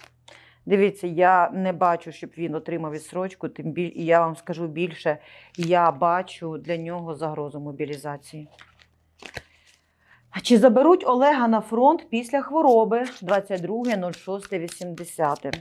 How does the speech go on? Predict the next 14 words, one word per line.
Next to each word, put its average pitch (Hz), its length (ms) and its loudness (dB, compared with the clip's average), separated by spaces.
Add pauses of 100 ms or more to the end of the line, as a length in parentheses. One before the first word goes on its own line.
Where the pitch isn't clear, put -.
Чи 185 180 -6
заберуть 175 680 0
Олега 170 440 -4
на 156 140 -10
фронт? 151 420 -8 (1500)
Ні, 196 300 0 (440)
його 196 220 2
не 214 120 0
заберуть. 175 500 -4
Але 180 220 4
ви 190 80 0
знаєте, 220 400 0
я 170 120 4
бачу, 185 380 0